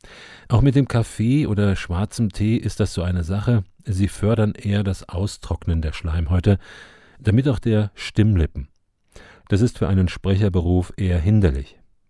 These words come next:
Der Auftritt wird zur Tortur. Ich habe für mich eines in den letzten Jahren festgestellt. Bei Tagesseminaren, die zumeist in Hotels stattfinden, dort mit Klimaanlagen oder schlecht belüfteten Räumen ausgestattet sind,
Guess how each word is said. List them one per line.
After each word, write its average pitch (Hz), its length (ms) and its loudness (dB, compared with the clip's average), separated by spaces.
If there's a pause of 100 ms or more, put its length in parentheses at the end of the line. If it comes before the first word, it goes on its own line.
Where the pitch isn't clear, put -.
Der 76 160 -8
Auftritt 120 600 -2
wird 87 380 -4
zur 85 320 -4
Tortur. 90 560 -4 (2250)
Ich 117 140 2
habe 156 180 4
für 143 100 0
mich 139 240 0
eines 107 340 2
in 107 100 2
den 92 100 4
letzten 95 440 0
Jahren 82 360 0
festgestellt. - 880 -10 (100)
Bei 73 200 -10
Tagesseminaren, 110 1000 0
die 92 120 -2
zumeist 90 440 -2
in 82 120 2
Hotels 101 440 0
stattfinden, 107 800 -2 (480)
dort 78 180 -4
mit 87 160 0
Klimaanlagen 98 960 2
oder 76 220 -4
schlecht - 400 -4
belüfteten 80 600 -4
Räumen 87 340 0
ausgestattet 87 720 -6
sind, 95 260 0